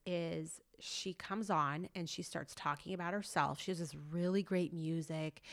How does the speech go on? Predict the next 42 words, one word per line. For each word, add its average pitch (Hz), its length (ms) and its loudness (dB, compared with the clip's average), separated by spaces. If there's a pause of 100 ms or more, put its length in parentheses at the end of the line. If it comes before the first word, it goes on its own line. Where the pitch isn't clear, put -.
(260)
and 214 140 2
she - 160 0
almost 233 340 -2
is, 403 100 -6
like, 254 220 -2
putting 185 300 2
on 165 120 2
the 151 80 0
show. 139 380 0
Like, 160 320 -2 (640)
she - 220 -4
sits 202 300 -4
there 208 240 -2
and 190 120 -2
she's, 180 280 -4
like, 160 260 -4 (100)
almost 226 380 0
like 180 160 -2
you 190 80 -6
can 180 160 0
hear 165 200 -4
her 185 140 -4
smiling, 175 1080 2
and 143 240 -2 (920)
she - 200 -4
gives 196 280 2
you 240 120 0
this 190 160 -2
vibe 165 340 0
that 170 140 -2
she's - 200 -6
just - 260 -8
genuinely 190 760 0 (160)
there, 170 580 0
you 165 140 -4
know, 170 240 -2
and 165 140 -4
she's 185 180 -6
so, 202 480 2
like, 190 260 0
granola. 170 800 2
Like, 151 240 -2